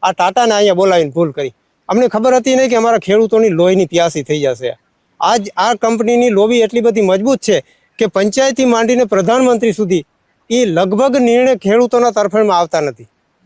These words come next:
કારણ કે અમે અનેક વખત રજૂ-, પુરાવા સહિત અમે રજૂઆત કરી છે, ગ્રાઉન્ડ લેવલ ઉપર લઈ ગયા છીએ કે ભાઈ તમે આ જુઓ, આ નુકસાની જુઓ, આ ગૌચર દાખલા તરીકે ટાટા કેમિકલ્સની આ કેનાલને ક-, અત્યારે તો નાલી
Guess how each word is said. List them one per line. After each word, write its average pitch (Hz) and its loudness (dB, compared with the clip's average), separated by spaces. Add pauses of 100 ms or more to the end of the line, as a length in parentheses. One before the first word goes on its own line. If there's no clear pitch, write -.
(320)
કારણ 214 0
કે 214 -2
અમે 233 0
અનેક 240 0
વખત 240 0
રજૂ-, 233 2
પુરાવા 269 2
સહિત 240 0
અમે 226 2
રજૂઆત 208 0
કરી 202 0
છે, 220 -2
ગ્રાઉન્ડ 196 0
લેવલ 262 2
ઉપર 220 0
લઈ 202 2
ગયા 175 0
છીએ 202 -4
કે - -8
ભાઈ 240 0
તમે 247 0 (100)
આ 220 0
જુઓ, 185 0 (580)
આ 214 0
નુકસાની 208 0
જુઓ, 175 -4
આ 202 2
ગૌચર 214 0
દાખલા 190 -4
તરીકે 214 -2
ટાટા 185 -2
કેમિકલ્સની 196 -2
આ 202 0
કેનાલને 202 0
ક-, 196 -4
અત્યારે 233 -2
તો 247 0
નાલી 226 0